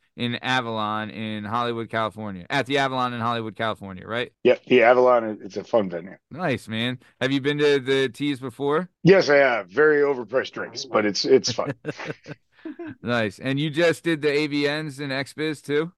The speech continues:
Speaker 2: Yeah, I, I didn't do X Biz, uh, because I was sick with the flu,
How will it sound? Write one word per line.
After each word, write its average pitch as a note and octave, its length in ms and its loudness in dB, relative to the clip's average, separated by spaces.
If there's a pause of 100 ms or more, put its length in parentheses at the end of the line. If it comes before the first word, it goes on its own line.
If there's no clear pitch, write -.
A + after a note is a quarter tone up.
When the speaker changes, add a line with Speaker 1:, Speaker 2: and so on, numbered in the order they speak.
Speaker 2:
Yeah, D#3+ 260 8
I, E3+ 320 6
I F3 40 0
didn't G#3+ 280 -4
do A3 240 -4
X D#3 220 4
Biz, D#3 500 0
uh, A#2+ 480 6
because A2 760 -4
I A2 120 2
was G2+ 180 -2
sick - 220 -2
with G#2 100 -8
the F#2 60 -18
flu, A#2 480 8